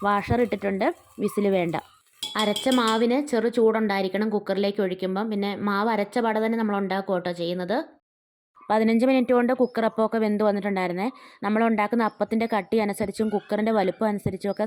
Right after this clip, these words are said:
സമയത്തിൽ വ്യത്യാസം വരും. ചെറിയ തീയിൽ വെച്ചിട്ടാണ് വേവിക്കേണ്ടത്. ശ്രദ്ധിക്കേണ്ട ഒന്ന് രണ്ട് കാര്യങ്ങൾ, തിളച്ച വെ-, വെല്ലം വേണം, നല്ല ചൂടുള്ള വെല്ലം വേണം അരിമാവിലേക്ക് ഒഴിക്കാൻ വേണ്ടിയിട്ട്. നമ്മൾ മാവ് കുക്കറിലേക്ക് ഒഴിക്കുന്ന സമയത്ത് കുക്കറിന് നല്ലപോലെ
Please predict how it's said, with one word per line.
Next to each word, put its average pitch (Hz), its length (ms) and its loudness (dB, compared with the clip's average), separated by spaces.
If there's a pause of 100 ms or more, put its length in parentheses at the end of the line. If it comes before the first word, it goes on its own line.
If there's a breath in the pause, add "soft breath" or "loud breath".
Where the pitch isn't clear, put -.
സമയത്തിൽ 196 420 -2 (160)
വ്യത്യാസം 202 440 -4
വരും. 208 180 0 (400 loud breath)
ചെറിയ 220 340 2
തീയിൽ 214 260 2
വെച്ചിട്ടാണ് 202 460 -2
വേവിക്കേണ്ടത്. 185 580 0 (460 soft breath)
ശ്രദ്ധിക്കേണ്ട 226 540 2
ഒന്ന് 233 180 4
രണ്ട് 220 200 0
കാര്യങ്ങൾ, 190 360 0 (180)
തിളച്ച 196 320 -2 (120)
വെ-, 202 120 2 (160)
വെല്ലം 202 320 2
വേണം, 190 240 0 (340 loud breath)
നല്ല 208 340 2
ചൂടുള്ള 214 360 4 (100)
വെല്ലം 196 360 2
വേണം 196 180 0 (180)
അരിമാവിലേക്ക് 185 600 0
ഒഴിക്കാൻ 180 380 -2
വേണ്ടിയിട്ട്. 185 300 -4 (500 loud breath)
നമ്മൾ 208 140 2 (140)
മാവ് 202 320 2
കുക്കറിലേക്ക് 214 500 0
ഒഴിക്കുന്ന 196 360 0
സമയത്ത് 190 360 -2 (140)
കുക്കറിന് 196 420 -2
നല്ലപോലെ 190 480 0